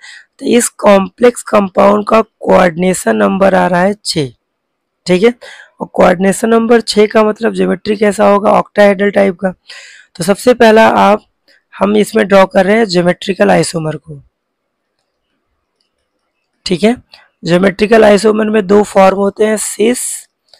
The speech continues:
and दूसरा जो form होता है वो होता है trans। ओके,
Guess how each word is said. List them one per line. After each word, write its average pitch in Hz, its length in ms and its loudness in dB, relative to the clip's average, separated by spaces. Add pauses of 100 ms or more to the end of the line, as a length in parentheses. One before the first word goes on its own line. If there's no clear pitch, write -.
(480)
and 180 320 -4
दूसरा 196 360 0
जो 214 180 2
form 196 380 2
होता 185 320 0
है 196 140 2
वो 180 180 -2
होता 185 240 0
है 226 120 2
trans। - 460 -14 (480)
ओके, 208 220 0